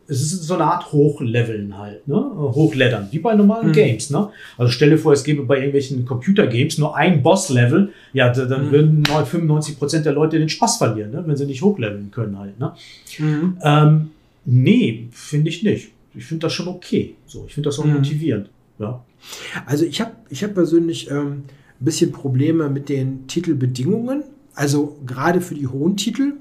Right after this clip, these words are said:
Speaker 2: weil wir, das wird jetzt zu weit führen, aber wir wissen, äh, um die Probleme, ne? Wenn es darum geht, wie für höhere Titel I M und G M, wo diese Normen notwendig sind, wie dann manche Dinge auch nicht, äh, ja,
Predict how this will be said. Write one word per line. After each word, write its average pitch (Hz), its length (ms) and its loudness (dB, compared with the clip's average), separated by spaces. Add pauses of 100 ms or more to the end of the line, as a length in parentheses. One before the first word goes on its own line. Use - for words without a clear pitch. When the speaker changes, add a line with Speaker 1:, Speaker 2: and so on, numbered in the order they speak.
(100)
Speaker 2:
weil 147 360 -4 (560)
wir, 131 200 0 (260)
das 135 460 -6
wird 156 140 2
jetzt 143 220 0
zu 135 140 -2
weit 135 220 0
führen, 127 260 -4
aber 127 300 -6
wir 139 160 0
wissen, 151 420 -2
äh, 139 260 -8
um 139 160 -4
die 139 120 0
Probleme, 131 560 2
ne? 139 260 -4
Wenn 131 120 -4
es - 120 -6
darum 127 260 -2
geht, 143 300 0 (520)
wie 127 120 0
für 131 500 -2
höhere 151 280 0
Titel 147 340 -6
I 147 140 -4
M 139 100 -2
und 127 160 -4
G 147 140 0
M, 143 140 0
wo 127 60 0
diese 127 200 -2
Normen 143 460 0
notwendig 143 560 -6
sind, 139 240 -4 (400)
wie 127 120 2
dann 135 440 -2
manche 131 320 -4
Dinge 139 340 -8
auch 123 300 -12
nicht, 143 400 -6
äh, 127 280 -2 (260)
ja, 123 300 -8